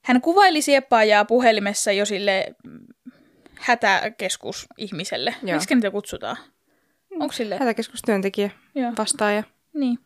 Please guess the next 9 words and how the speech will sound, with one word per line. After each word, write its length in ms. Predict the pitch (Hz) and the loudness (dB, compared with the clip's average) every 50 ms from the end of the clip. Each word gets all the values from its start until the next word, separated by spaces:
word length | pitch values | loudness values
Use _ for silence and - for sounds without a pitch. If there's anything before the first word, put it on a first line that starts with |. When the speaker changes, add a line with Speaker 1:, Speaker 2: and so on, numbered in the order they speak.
| _ _ _ _ _ - _ _ - - - - _ - _ _ _ _ - | _ _ _ _ _ -20 _ _ -20 -20 -20 -20 _ -20 _ _ _ _ 2
Speaker 1:
Ö, 180 | 220 226 220 240 | 2 2 4 2
hän 160 | 277 269 294 | 2 2 2
sanoi, 240 | 320 311 311 294 277 | 4 4 4 4 2
että 280 | 269 - - 254 233 233 | 0 2 0 0 2 4
mies 200 | 262 302 311 294 | 2 2 4 4
oli 180 | 269 247 226 | 2 4 4
valkoinen 640 | 240 247 294 339 339 - 349 349 370 392 415 403 - - _ _ _ | 4 4 4 4 4 4 4 6 6 2 -2 -4 -8 -18 _ _ _
tai 160 | - 277 294 269 | 2 4 4 4
latino, 440 | 190 151 - - - 131 - 220 | 4 2 -2 -6 -8 -6 -6 -6